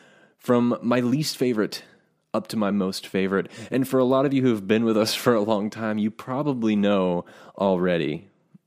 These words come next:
a rough idea of what my order is. If not, you probably already know my top three. So I'm very curious to see if your guesses are accurate or not. So if you'd like to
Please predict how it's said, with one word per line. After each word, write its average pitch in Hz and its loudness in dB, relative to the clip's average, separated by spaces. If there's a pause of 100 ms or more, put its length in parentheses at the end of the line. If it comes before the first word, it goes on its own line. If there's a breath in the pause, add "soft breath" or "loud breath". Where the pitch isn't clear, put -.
(540)
a 101 -2
rough 123 2
idea 104 4
of 90 0
what 90 2
my 92 0
order 92 2
is. 80 -2
If 127 -2
not, 143 0
you 113 2
probably 107 0
already 90 0
know 92 -2
my 85 0
top 85 -4
three. 92 -4 (540 soft breath)
So 95 -4
I'm 95 0
very 104 2
curious 101 0
to 98 -4
see 92 -2 (800 loud breath)
if 95 -2
your 98 0
guesses 90 -2
are - -2
accurate 92 -2
or 90 -4
not. 82 -6
So 98 -2
if 87 -4
you'd 98 -2
like 92 -2
to 82 -4